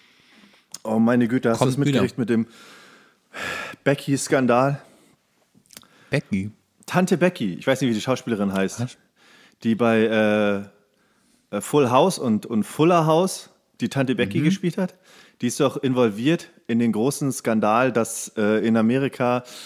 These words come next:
Speaker 1: äh, in den U S A, wo die, wo weiß nicht wie viele Promis und Reiche und sowas ihre Kinder, äh, quasi, äh, via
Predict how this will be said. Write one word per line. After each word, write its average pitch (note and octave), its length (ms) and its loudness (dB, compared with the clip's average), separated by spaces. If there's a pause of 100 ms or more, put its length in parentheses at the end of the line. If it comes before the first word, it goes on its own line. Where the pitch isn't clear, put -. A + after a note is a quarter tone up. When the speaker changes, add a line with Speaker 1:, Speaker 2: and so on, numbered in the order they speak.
(380)
Speaker 1:
äh, G#2+ 240 2
in A2+ 60 2
den A#2+ 140 2
U A#2+ 80 -4
S G2+ 100 -8
A, B2+ 340 0
wo B2 120 0
die, A#2+ 280 -2
wo A2+ 360 -2
weiß A#2+ 180 -4
nicht A2+ 140 -6
wie A#2 100 -6
viele A#2+ 220 0
Promis B2+ 360 0
und B2 120 -2
Reiche A2+ 320 0
und B2 60 -2
sowas B2+ 280 0
ihre A2+ 220 -2
Kinder, C3+ 500 0 (400)
äh, G#2+ 300 2
quasi, A2 800 0 (300)
äh, G2+ 320 2
via F#2+ 960 -2